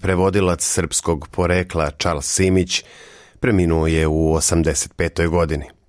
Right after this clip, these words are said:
Simić je rođen hiljadu devetsto trideset osme godine u Beogradu kao Dušan Simić. Još kao mlad, sa samo petnaest godina,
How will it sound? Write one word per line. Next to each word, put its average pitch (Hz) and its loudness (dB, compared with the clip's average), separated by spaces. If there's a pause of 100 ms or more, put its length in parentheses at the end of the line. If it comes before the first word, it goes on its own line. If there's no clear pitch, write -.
(960)
Simić - 0
je 110 2
rođen 110 2
hiljadu 98 0
devetsto 95 0
trideset 92 -2 (240)
osme 90 2
godine 82 0
u 76 -2
Beogradu 85 0
kao 80 0
Dušan 78 0
Simić. 76 -2 (840)
Još 92 0
kao 95 0
mlad, 90 0
sa 76 0
samo 85 0
petnaest 85 -2
godina, 98 2